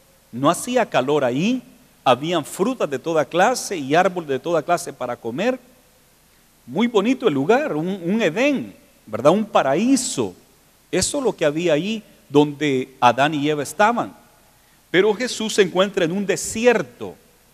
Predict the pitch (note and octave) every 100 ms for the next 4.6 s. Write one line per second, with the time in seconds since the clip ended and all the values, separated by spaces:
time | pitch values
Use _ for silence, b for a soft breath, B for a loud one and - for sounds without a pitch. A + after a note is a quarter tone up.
0 | _ _ - A#2+ D#3 F3+ E3+ F#3 F3 A#2+
1 | A#2 F3+ A3 - - G2 - _ _ _
2 | _ G#2+ G#2 _ C3+ F#3+ A3+ G3 A#2+ G2+
3 | - B2 A#2 D3 G3 G#3 G#3+ F#3+ D3+ -
4 | A2+ - G3 B3 C#3